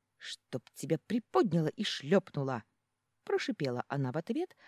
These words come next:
направив на него скрюченные пальцы. Коротко стриженные ноготки с чёрным маникюром выглядели угрожающе. «Кошка бешеная!» —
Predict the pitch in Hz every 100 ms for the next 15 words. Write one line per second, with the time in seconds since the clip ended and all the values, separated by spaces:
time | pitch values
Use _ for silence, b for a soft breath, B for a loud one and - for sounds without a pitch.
0 | B - 180 233 302 262 - 160 156 240
1 | - - 151 - 147 151 151 - - -
2 | - - _ _ _ _ _ _ B B
3 | B B - 381 311 - 226 - 262 277
4 | 226 208 196 190 175 185 - - 339 -
5 | - 170 143 151 151 170 240 - 156 127
6 | 117 - b - 294 339 302 302 294 285
7 | 302 - 151 190 165 110 107 - - -
8 | - - _ _ _ _ _ _ _ _
9 | _ - 240 214 - - 147 160 151 -
10 | 143 135 123 117